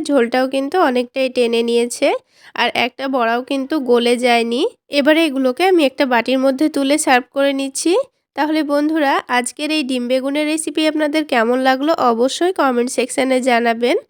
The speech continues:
তো বন্ধুরা, দুপুরবেলায় গরম ভাতের সঙ্গে এক পিস পেলেই কিন্তু সব ভাত খেয়ে নেওয়া যাবে, মাছ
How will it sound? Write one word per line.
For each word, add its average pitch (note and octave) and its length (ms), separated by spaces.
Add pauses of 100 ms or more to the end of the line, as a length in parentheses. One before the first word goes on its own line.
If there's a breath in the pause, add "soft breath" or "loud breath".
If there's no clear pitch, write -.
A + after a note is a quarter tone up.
(100)
তো D#4 140
বন্ধুরা, D4+ 460
দুপুরবেলায় D4 640
গরম B3 340
ভাতের D4+ 340
সঙ্গে D#4 360
এক D4 200
পিস D#4 240
পেলেই B3+ 340
কিন্তু C#4+ 360
সব B3 360
ভাত C4 260
খেয়ে C4 220
নেওয়া C4+ 240
যাবে, C4+ 380
মাছ C4+ 260